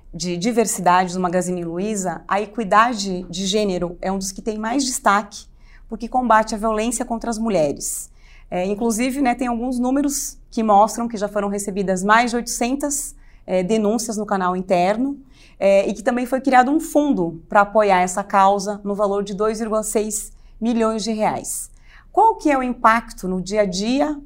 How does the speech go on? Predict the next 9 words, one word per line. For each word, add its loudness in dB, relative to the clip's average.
dos 0
funcionários 0
e -6
também -2
dos 4
clientes -6
do -4
Magazine 0
Luiza? -4